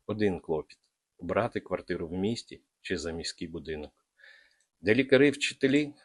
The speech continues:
отримують реальну заробітну плату, а корупціонери — реальні сроки. Недоторкані є карпатські ліси, а не депутати. Де бабці отримують гідну пенсію, а не інфаркт від рахунку за комуналку.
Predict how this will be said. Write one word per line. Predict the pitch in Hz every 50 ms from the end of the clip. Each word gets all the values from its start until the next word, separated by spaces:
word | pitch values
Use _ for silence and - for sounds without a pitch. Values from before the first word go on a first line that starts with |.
| _ _ _
отримують | - 95 - 107 113 123 127 117 98 85 78 - -
реальну | 85 82 78 87 101 107 101 92 82
заробітну | 80 85 80 85 85 85 82 - - _ -
плату, | - _ 76 73 76 80 - _ _ _ _ _ _ _ _ _ _ _ _ _
а | 87 85
корупціонери — | - 90 85 80 - - - 92 82 85 85 90 104 117 110 95 80 - _ _
реальні | - 80 78 73 76 85 87 85 85
сроки. | - - - 80 78 78 71 - - - _ _ _ _ _ _ _ _ _ _ _ _ _
Недоторкані | 95 98 90 104 101 - 135 143 147 - 117 101 95 92 90 87
є | 101 110
карпатські | - - 98 92 - - 92 95 - - - 98
ліси, | 82 90 - - - - 80 78 76 - _ _ _ _ _
а | -
не | 82 87 82 78
депутати. | 78 76 _ - _ - 82 80 - - - _ _ _ _ _ _ _ _ - - - - - _ _ _ _
Де | - 120
бабці | 127 143 165 185 180 - - - 127
отримують | 113 113 - 110 113 131 135 127 120 120 107 95
гідну | 98 90 87 104 123 131 120 110 117
пенсію, | 110 - - 82 87 90 90 - - - 92 87 87 82 _ _ _ _ _
а | 95 95
не | 92 90 87
інфаркт | 87 87 85 - - 92 95 92 90 - _ - - 85
від | 85 69
рахунку | 85 80 82 - - 101 101 95 - - 85
за | 78 92
комуналку. | - - 87 87 90 82 82 82 85 82 - - - -